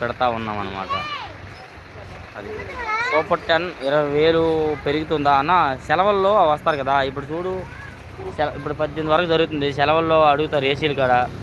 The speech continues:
సెలవుల్లో ఏసీల కాడ అడిగినప్పుడు మనం చెప్పాలి, ఇరవై వేలు, ఇరవై ఒక వెయ్యి అని చెప్తే ఒక ఐదు వందల అటు ఇట్లో జరిగిద్ది అనమాట.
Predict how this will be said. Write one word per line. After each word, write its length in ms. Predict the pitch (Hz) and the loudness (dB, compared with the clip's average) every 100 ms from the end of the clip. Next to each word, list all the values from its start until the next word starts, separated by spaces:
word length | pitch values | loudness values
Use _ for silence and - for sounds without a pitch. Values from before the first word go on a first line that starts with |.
| - - - - | -12 -12 -10 0
సెలవుల్లో 320 | 143 156 165 | 2 2 2
ఏసీల 220 | 156 165 | 0 0
కాడ 180 | 160 156 | 2 2
అడిగినప్పుడు 720 | 147 151 151 165 180 170 156 | 2 0 -2 -2 0 2 0
మనం 220 | 143 143 | 0 -2
చెప్పాలి, 440 | 143 143 - 175 160 | 2 0 4 4 4
ఇరవై 220 | 151 156 | 0 0
వేలు, 160 | 160 170 | 0 0
ఇరవై 160 | 156 | -2
ఒక 160 | 156 147 | -4 -4
వెయ్యి 180 | 151 160 | -4 -4
అని 140 | 151 | -2
చెప్తే 280 | 156 - 226 | -6 -6 -4
ఒక 180 | 185 156 | -4 -2
ఐదు 160 | 151 | -2
వందల 120 | 160 | -2
అటు 80 | 151 | -4
ఇట్లో 260 | 160 160 165 | -4 -4 -2
జరిగిద్ది 360 | 147 143 147 | -2 -4 -4
అనమాట. 300 | 135 123 117 | -2 0 -2